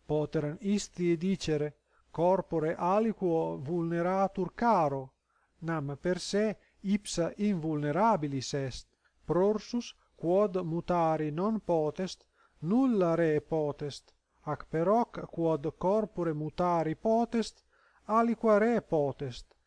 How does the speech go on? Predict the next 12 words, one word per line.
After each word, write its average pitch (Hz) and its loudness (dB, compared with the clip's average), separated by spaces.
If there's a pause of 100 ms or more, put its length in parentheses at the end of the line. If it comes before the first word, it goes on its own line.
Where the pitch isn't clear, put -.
(180)
et 156 -4
ideo 196 2
incommutabile 165 0
recte 160 -2
dici 160 -6
non 160 -4
potest. 156 -4 (1120)
Caput 226 4
sextum. 127 -2 (360)
De 214 4
Platonicorum 175 0
sensu 208 -2